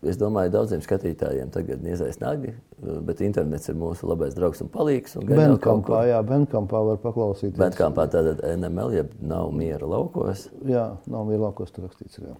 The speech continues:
Speaker 1: Un, ā, liels paldies tev par šo sarunu. Paldies par to, ka tu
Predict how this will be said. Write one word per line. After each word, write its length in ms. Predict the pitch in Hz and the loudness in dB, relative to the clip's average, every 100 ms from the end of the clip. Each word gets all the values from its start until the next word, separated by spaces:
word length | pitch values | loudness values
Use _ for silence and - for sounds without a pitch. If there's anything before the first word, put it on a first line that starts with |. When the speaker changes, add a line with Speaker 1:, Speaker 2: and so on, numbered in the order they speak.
| - | -2
Speaker 1:
Un, 360 | 87 87 90 | 2 2 2
ā, 160 | 90 85 85 - | 4 4 2 0
liels 260 | 95 - | 0 2
paldies 280 | - 95 101 | 2 2 0
tev 160 | - - | -2 -2
par 200 | - - | -2 -2
šo 160 | - 92 | -2 -2
sarunu. 520 | - 113 147 156 170 170 _ - - _ _ | 2 4 4 2 -2 -10 _ -20 -20 _ _
Paldies 260 | - 90 98 | -2 2 0
par 160 | 98 76 | 0 -4
to, 220 | 92 95 | 2 2
ka 180 | 98 - | 2 -2
tu 300 | - 90 95 | -2 -2 0